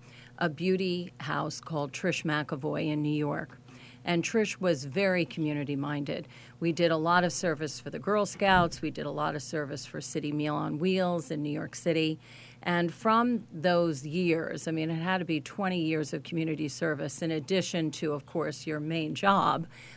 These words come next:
but it was always about giving back. I always had it in my mind that I would help the Girl Scouts no matter what my future held.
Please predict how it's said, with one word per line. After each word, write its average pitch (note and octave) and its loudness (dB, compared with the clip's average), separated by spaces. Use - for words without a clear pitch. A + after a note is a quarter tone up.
but D#3+ 2
it D#3+ 0
was E3+ 0
always G3+ 2
about D3+ 0
giving C#3+ -4
back. - -6
I F#3 8
always A3 8
had F#3 4
it D#3+ 4
in D#3 2
my D#3+ 2
mind D3+ -2
that D#3+ -2
I D#3+ -2
would D#3 -4
help D#3 -4
the E3 -4
Girl D#3 -2
Scouts D3 -4
no F3 0
matter D#3+ 2
what D#3 2
my D#3+ 0
future D3 -2
held. - -8